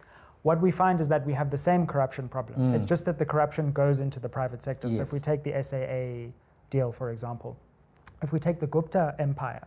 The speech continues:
Speaker 2: Yeah.
Speaker 1: that was a privatized system
Speaker 2: Yeah.
Speaker 1: of state corruption. So it's, it's not as simple as just saying, "Well, we give it to the private sector." Corruption thrives in both public and private places. Now, imagine we say,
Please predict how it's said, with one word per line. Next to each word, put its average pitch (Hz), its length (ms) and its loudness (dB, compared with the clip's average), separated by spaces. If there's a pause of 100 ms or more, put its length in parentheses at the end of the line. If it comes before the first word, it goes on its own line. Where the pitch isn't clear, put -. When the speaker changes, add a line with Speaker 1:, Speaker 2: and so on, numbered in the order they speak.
(140)
Speaker 2:
Yeah. 117 360 0
Speaker 1:
that 196 160 2
was 269 140 0
a 190 60 4
privatized 185 840 2
system 139 480 -6 (120)
Speaker 2:
Yeah. 117 260 2 (120)
Speaker 1:
of 156 200 2
state 180 460 0
corruption. 147 520 -4 (380)
So 185 200 4
it's, 175 220 2
it's - 240 -4
not 196 300 0
as 160 160 0
simple 165 260 -2
as 135 120 -2
just 139 160 -6
saying, 147 160 0
"Well, 135 160 0
we 127 100 -4
give 123 160 -6
it 127 100 -10
to 135 60 -10
the 123 100 -8
private 123 340 -6
sector." - 340 -8 (300)
Corruption 190 840 2 (400)
thrives 156 640 2
in 143 140 -2
both 135 240 -2
public 139 320 -2 (120)
and 147 220 -4
private 127 360 -6
places. - 520 -10
Now, 147 240 0
imagine 175 480 2
we 165 60 4
say, 160 320 2